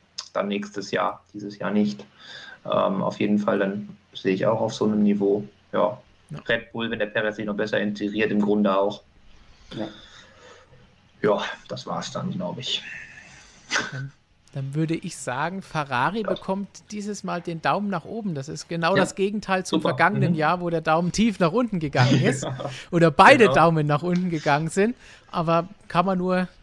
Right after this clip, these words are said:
Speaker 2: den Hut vorziehen, was sie da dieses Jahr geleistet haben, um dass sie es auch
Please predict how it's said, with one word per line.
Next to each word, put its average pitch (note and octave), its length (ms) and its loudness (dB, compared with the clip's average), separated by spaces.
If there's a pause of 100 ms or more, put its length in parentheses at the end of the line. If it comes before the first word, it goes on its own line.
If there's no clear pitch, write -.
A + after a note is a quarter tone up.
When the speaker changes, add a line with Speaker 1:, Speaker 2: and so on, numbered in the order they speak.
(160)
Speaker 2:
den E3 140 -4
Hut G3 160 -4
vorziehen, G#3 560 -4 (180)
was E3+ 200 -6
sie F#3 100 -6
da F3+ 100 -4
dieses F#3 300 -8
Jahr E3 140 -2
geleistet E3+ 480 -2
haben, G3 200 -2
um G#3 240 -4
dass F3+ 160 0
sie F#3 80 -2
es F3+ 100 -4
auch F3 200 -2